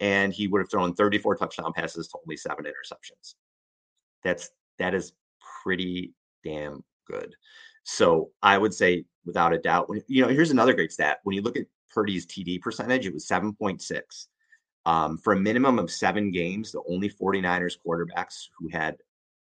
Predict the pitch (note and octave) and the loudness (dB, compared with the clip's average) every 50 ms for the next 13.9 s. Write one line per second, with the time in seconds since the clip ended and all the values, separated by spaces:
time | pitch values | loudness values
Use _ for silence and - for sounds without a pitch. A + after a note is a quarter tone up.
0 | _ _ - G#2+ F#2 E2+ F2+ D#2+ D#2+ D#2+ D#2 D#2 - G2 F#2+ - - G2+ G2 F#2+ | _ _ -10 -8 -6 -4 -4 -4 -4 -6 -6 -8 -10 -12 -10 -4 -2 -2 -2 -2
1 | - - D2+ E2 E2 E2 E2 D#2+ - - E2+ - F2 E2+ E2+ - - G2 - G#2 | -2 -6 -6 -4 -4 -4 -4 -6 -6 -10 -10 -8 -8 -10 -10 -10 -10 -6 -4 -2
2 | G#2 A2 G#2+ G2 - E2+ D#2+ D#2+ - - F#2+ F#2 G#2 G2 F2+ F2 - F#2+ F2+ F#2+ | -2 -2 -2 -4 -4 -6 -6 -6 -6 -8 -6 -6 -4 -4 -4 -4 0 -2 0 0
3 | F#2 F2 - F#2 F#2 F2+ F2 F2+ F#2+ G2+ - _ _ _ _ _ _ _ _ - | -2 -6 -4 -4 -2 -2 -2 -2 -2 -4 -8 _ _ _ _ _ _ _ _ -10
4 | F2 E2+ D#2 D#2+ E2 - G2 F#2+ E2+ E2 D#2+ - - D#2+ E2 E2+ F#2 F2+ E2+ D2+ | -8 -6 -4 -4 -6 -4 -4 -2 -2 -2 -4 -4 -2 -4 -2 -2 -2 -4 -6 -6
5 | - - E2+ E2 - E2 D2 D2+ D#2 D#2 - - - - D#2 C2+ - D#2+ D2 C#2 | -6 -6 -8 -6 -4 -4 -6 -4 -6 -8 -8 -8 -10 -10 -10 -12 -12 -10 -10 -10
6 | - D2 - - - - C#2+ C2 B1+ - D2+ - - - - - - - - - | -10 -12 -12 -12 -12 -14 -12 -14 -14 -14 -20 -20 -20 -20 -20 -20 -14 -12 -12 -12
7 | - _ _ - - - - - _ _ - G2+ F#2+ G#2+ G#2+ - A2 G2 E2 D#2+ | -12 _ _ -20 -20 -20 -20 -20 _ _ 0 2 2 0 0 0 -2 -2 0 0
8 | D2+ D2 D2 C2+ B1+ - - - - - - - - _ _ _ - - - - | -2 -2 -2 -6 -8 -10 -10 -14 -14 -14 -16 -20 -20 _ _ _ -14 -14 -14 -14
9 | _ - - - C3 G#2 F#2 F2+ F2 E2+ - _ _ _ _ _ _ _ _ _ | _ -4 4 6 8 8 10 8 6 4 0 _ _ _ _ _ _ _ _ _
10 | _ _ _ _ - - - A2+ A2+ A#2 C3 C3+ C3 D3 C3+ B2+ D#3 C3+ D#3 C#3+ | _ _ _ _ -8 0 8 10 12 12 12 10 8 8 6 6 6 4 8 6
11 | C#3+ C3+ - B2+ G2 F2+ F2 _ _ _ _ _ _ _ F2 G2 F2+ C2+ D#2 F#2 | 6 8 8 4 2 2 -2 _ _ _ _ _ _ _ -6 -4 -2 0 2 2
12 | G#2 E2 - - - F2+ E2+ A#2+ B2 C3+ A#2+ B2+ C#3 D3+ C#3+ C#3+ C3+ - D3+ C3+ | 2 2 0 -4 -6 -4 2 4 4 6 6 6 6 8 8 8 8 8 6 4
13 | C3+ B2+ G#2 F#2+ F#2+ G2 G#2 G#2+ - B2 A#2 A2+ A2 - - D#2 D2 | 6 6 6 4 4 2 0 2 2 4 6 6 6 6 2 -2 -4